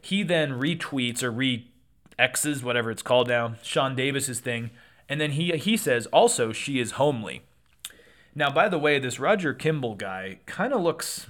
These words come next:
I mean, I don't, okay, I'm gonna try to be nice. I was gonna say something worse, but the Roger Kimball guy does not look like someone who should be criticizing her for her looks. I'll just say that. Um,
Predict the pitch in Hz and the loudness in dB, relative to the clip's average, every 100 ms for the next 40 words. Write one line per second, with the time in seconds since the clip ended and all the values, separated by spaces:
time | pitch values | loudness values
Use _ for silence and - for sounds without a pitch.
0 | 117 - 156 151 143 233 147 139 139 127 | -12 -6 -4 2 2 2 -2 -12 -8 -4
1 | 123 - 120 123 139 123 110 98 85 - | -4 -4 -2 2 6 6 4 -4 -4 2
2 | 151 147 139 135 127 131 160 202 135 127 | 4 4 2 2 2 0 0 4 4 4
3 | - 120 - - - - _ _ - 147 | 4 2 0 -20 -20 -20 _ _ -2 4
4 | 156 196 202 - 160 143 135 123 123 123 | 6 6 4 4 4 4 6 8 8 8
5 | 113 131 120 131 123 113 - 120 117 110 | 4 4 4 2 0 0 0 0 0 -4
6 | 113 110 113 104 98 113 104 - 90 87 | -4 -6 -6 -8 -6 -6 -4 0 0 -2
7 | 92 92 85 80 80 76 - - 107 127 | -6 -8 -8 -10 -10 -10 -12 -4 0 2
8 | 165 - 104 87 67 - - _ - 117 | 0 -2 -4 -6 -12 -16 -20 _ -10 -8
9 | 110 104 | -8 -10